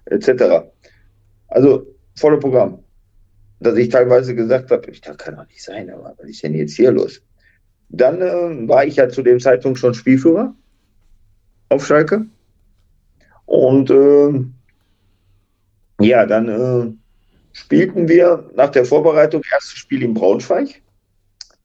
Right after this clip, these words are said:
Und vorm Spiel ist immer einer in die Kabine gekommen. Du musstest, früher war das und so, Spielberichtsbogen unterschreiben als Kapitän und all das. Ja, und dann kam Ristić, äh, und dann kam er und ich wollte unterschreiben.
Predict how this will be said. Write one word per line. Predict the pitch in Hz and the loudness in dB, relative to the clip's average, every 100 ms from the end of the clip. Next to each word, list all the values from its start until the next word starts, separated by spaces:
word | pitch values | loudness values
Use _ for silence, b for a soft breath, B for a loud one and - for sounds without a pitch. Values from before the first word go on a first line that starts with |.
| _ _ _ _ _ | _ _ _ _ _
Und | - 139 131 | -2 0 0
vorm | - 151 160 | -2 -2 -2
Spiel | 170 - 160 | -4 -10 -6
ist | 160 156 | -4 -2
immer | 160 139 | -2 -2
einer | 120 156 | -2 -2
in | 143 | 0
die | 143 | 0
Kabine | 135 120 156 196 | 0 -2 0 0
gekommen. | 175 160 165 156 | 0 0 0 0
Du | |
musstest, | 135 143 123 120 | -2 -4 -6 -4
früher | 139 139 | 0 2
war | 123 | 4
das | 131 123 | 2 -2
und | 110 | -4
so, | 107 107 | -2 -4
Spielberichtsbogen | - 120 123 110 113 - 110 120 113 | -4 -4 0 0 -2 0 2 2 2
unterschreiben | 110 107 107 104 110 | 0 0 2 2 2
als | 104 110 | 0 -2
Kapitän | 120 110 110 - 113 117 113 | -4 -4 -4 0 2 2 0
und | 107 104 | 0 0
all | 85 107 | -2 0
das. | 110 - - b b b b | 0 -2 -8 b b b b
Ja, | - | 0
und | 147 135 131 | 2 2 0
dann | 135 | 0
kam | 131 139 139 | 0 -2 -2
Ristić, | 127 135 175 165 - 143 | -2 0 0 -2 -4 -6
äh, | - 143 147 135 - - | -2 0 0 -4 -12 -8
und | 120 | -2
dann | 127 | 0
kam | 135 135 | 0 0
er | 202 254 180 | 2 2 0
und | 151 | -6
ich | 147 | -6
wollte | 143 160 165 | -2 -2 0
unterschreiben. | 139 135 123 120 151 160 - | -2 -2 0 2 2 0 -12